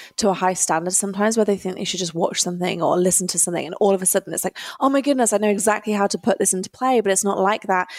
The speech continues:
And so for me, when we were in Miami, it was about, like, collecting notes, collecting different ideas, hearing different opinions, and not necessarily processing them, but just documenting them. And, you know, we'll share in a few, in a few minutes time, but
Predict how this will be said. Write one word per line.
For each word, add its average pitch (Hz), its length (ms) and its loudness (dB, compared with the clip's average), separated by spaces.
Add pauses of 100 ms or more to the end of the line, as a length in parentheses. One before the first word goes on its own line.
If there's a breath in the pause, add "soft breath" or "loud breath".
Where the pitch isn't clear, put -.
(240 loud breath)
And 202 160 0
so 196 320 4
for 190 140 -8
me, 233 200 2
when 220 140 4
we 202 80 4
were 196 140 4
in 196 100 2
Miami, 208 480 2 (380 soft breath)
it 214 40 4
was 214 140 4
about, 202 200 2
like, 185 200 0 (240 loud breath)
collecting 214 540 -2
notes, 202 400 2
collecting 208 340 -2
different 190 280 -2
ideas, 185 640 2
hearing 208 300 2
different 202 240 2
opinions, 226 500 2
and 185 100 -4
not 220 280 0
necessarily 196 520 2
processing 226 720 0
them, 320 200 2 (300 loud breath)
but 208 100 -2
just - 300 0
documenting 190 680 0
them. 185 200 0
And, 190 260 -2
you 196 100 4
know, 180 140 4
we'll 196 160 2
share 214 300 2
in 196 80 2
a 208 60 2
few, 196 260 0 (400 loud breath)
in 220 60 2
a - 20 2
few 214 160 0
minutes - 180 2
time, 247 300 2
but 190 140 2